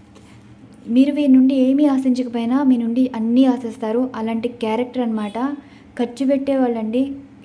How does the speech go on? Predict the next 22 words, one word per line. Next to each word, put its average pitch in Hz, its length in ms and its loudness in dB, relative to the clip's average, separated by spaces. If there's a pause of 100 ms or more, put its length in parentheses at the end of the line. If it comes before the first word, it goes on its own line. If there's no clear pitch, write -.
(140)
వీరు. 226 160 -2
ఎవరికి 233 380 -2
ఖర్చు 262 340 -4
పెట్టరు, 262 380 -2 (240)
ఖర్చు 233 280 -6
పెట్టవలసిన 262 540 0
వాళ్ళకి 269 280 0
ఖర్చు 247 280 -4
పెడతారు, 226 440 -2 (440)
మీ 277 240 2
చేత 269 100 -2
ఖర్చు 277 640 -6
పెట్టించేలా 262 640 0
చేస్తారు. 233 640 -6 (180)
అలాంటి 240 340 -4
పర్సన్ 233 400 -4
అనమాట. 220 380 -4 (920)
ఆ, 220 100 -4 (1200)
మీ, 233 160 -4
ఈ 254 480 0 (220)
పెళ్లి 247 240 2
గురించి 320 680 -6